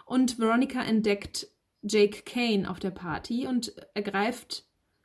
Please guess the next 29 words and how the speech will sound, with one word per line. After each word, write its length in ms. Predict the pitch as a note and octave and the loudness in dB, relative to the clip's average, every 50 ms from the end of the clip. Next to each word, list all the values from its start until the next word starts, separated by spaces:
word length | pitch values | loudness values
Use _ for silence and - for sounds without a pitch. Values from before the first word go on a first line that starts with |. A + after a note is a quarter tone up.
| _ _ | _ _
die 100 | - A3 | 4 6
Möglichkeit, 800 | A3 A3 A3 A3 A3+ B3+ A#3+ - - - G#3+ A3+ G#3+ G#3+ G#3 - | 6 6 6 4 2 -4 -6 -6 -6 -6 -2 0 0 0 0 0
mit 120 | A3+ G#3+ A3 | 0 0 2
ihm 180 | G#3+ G#3 G3+ | 2 0 0
zu 160 | G#3 - A#3 G#3 | 0 0 0 2
reden. 320 | G3+ G3 G3 F#3+ - D#3+ | 4 4 2 2 0 -2
Er 100 | - - | -6 -6
ko-, 140 | - - - - | -8 -8 -12 -6
sie 140 | G#3 A3 | -6 -6
konfrontiert 600 | G3+ - A3+ A3 G#3+ - G#3 G3+ G3+ - C4 D4 D4 | -2 0 -2 0 2 2 2 2 2 2 0 0 2
ihn 140 | - C#4 B3+ | 0 -2 0
dann 180 | B3+ A#3+ B3 | 0 0 0
in 100 | B3 A3+ | -2 -2
einem, 460 | - - A3 A3 A3 A3 A3 A3 A3 - _ _ - - _ _ _ _ _ | -2 -2 -2 0 2 2 0 0 -2 -8 _ _ -20 -20 _ _ _ _ _
äh, 200 | - G#3+ G#3+ G#3 | -2 0 2 4
leeren 340 | G#3+ G#3+ G#3+ A3 G#3+ G#3 G3+ | 4 4 4 4 4 2 2
Zimmer 480 | G#3 - C4+ C4 B3+ C4 B3+ B3+ C4 C4+ - _ _ _ _ _ | 2 2 2 2 2 0 0 -2 -4 -6 -10 _ _ _ _ _
über 500 | - A#3+ A#3+ A#3 G3+ G#3 G3+ G#3 G#3 G#3 | 0 2 2 4 4 4 6 6 6 4
die, 380 | G3+ G#3 G3+ G3+ G3+ G3+ G3+ G3+ | 2 2 2 2 4 6 4 4
ähm, 360 | - - G3 G3 G3 G3 F3+ | 4 4 2 2 2 2 2
Überwachungsfotos. 880 | G#3 G3+ G3+ G3 A3 A#3 - A#3+ G#3 - - - F3 F3 - G2+ - - | 2 2 2 2 2 2 2 2 0 0 0 -2 -2 -2 -2 -4 -4 -4
Also, 320 | - F3+ F#3+ G3 F#3+ F#3+ | -4 -2 -2 -2 0 0
„Warum 420 | G3 G3+ G#3 A3 C4 B3 A#3+ A3+ A3 | 0 0 2 2 2 4 4 4 2
hast 240 | A#3 A#3 A3+ - - | 0 -2 -2 -2 0
du 80 | A#3+ | 2
mich 320 | A3+ A3 A3 A3 G#3+ - - | 2 2 2 0 -2 -2 -4
beschatten 380 | G3 F#3+ - B3 C#4 - D#4 D4 | -2 -2 0 0 2 4 6 6
lassen 640 | C4 B3+ B3+ B3 - B3+ B3 B3 B3 B3 B3 B3 | 6 4 2 2 0 0 2 2 2 4 2 2
und 400 | A#3+ - G3+ G3+ G3+ G#3 G3+ G#3 | 2 2 4 4 6 6 4 2